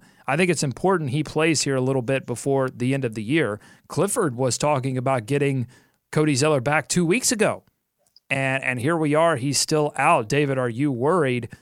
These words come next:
about, <laughs> it's, nobody's paying attention to the Hornets and their situation with Cody Zeller like they are Kawhi Leonard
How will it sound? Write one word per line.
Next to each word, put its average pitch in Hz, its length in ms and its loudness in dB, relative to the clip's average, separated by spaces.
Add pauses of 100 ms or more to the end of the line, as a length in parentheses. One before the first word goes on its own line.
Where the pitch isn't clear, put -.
(220)
about, 135 520 2
<laughs> - 40 -8
it's, 160 560 0 (720)
nobody's 330 320 6
paying 247 260 6
attention 185 360 2
to 160 80 2
the 143 100 4
Hornets 175 480 4 (180)
and 143 220 0
their 180 340 4 (160)
situation 147 540 2
with 127 140 0
Cody 143 240 2
Zeller 139 300 4
like 131 200 2
they 135 120 0
are 127 160 2
Kawhi 135 380 2
Leonard 131 360 0